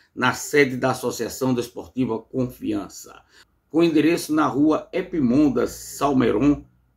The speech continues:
número cento e dezoito, no bairro Industrial, nesta capital. Às oito horas, em primeira convocação, e às oito e trinta, hora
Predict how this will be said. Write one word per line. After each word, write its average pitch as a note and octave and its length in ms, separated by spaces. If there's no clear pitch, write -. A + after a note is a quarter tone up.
número C#3+ 500
cento - 960
e C#3+ 120
dezoito, A#2 720
no D#3+ 120
bairro B2 380
Industrial, A#2+ 760
nesta C3 480
capital. - 680
Às C3+ 260
oito C#3+ 280
horas, D#3 560
em D3 200
primeira C#3 640
convocação, A#2 1000
e B2 200
às - 360
oito D3+ 300
e B2 40
trinta, D#3+ 680
hora E3+ 420